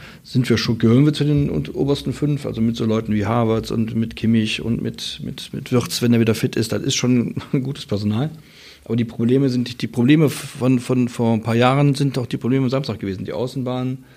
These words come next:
offensiv geht das ja alles, da kommt schon mal, ne, hast ja gesehen, dann macht dann der,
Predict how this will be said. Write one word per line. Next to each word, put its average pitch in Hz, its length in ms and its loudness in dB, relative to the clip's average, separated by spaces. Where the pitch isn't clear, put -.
offensiv 117 420 0
geht 151 180 4
das 147 160 2
ja 131 80 4
alles, 127 260 2
da 113 80 -2
kommt 123 180 -6
schon 113 100 2
mal, 110 100 2
ne, 107 560 0
hast 117 120 -4
ja - 60 -6
gesehen, 120 380 0
dann 107 260 -8
macht 107 180 -10
dann 104 120 -4
der, 101 260 -8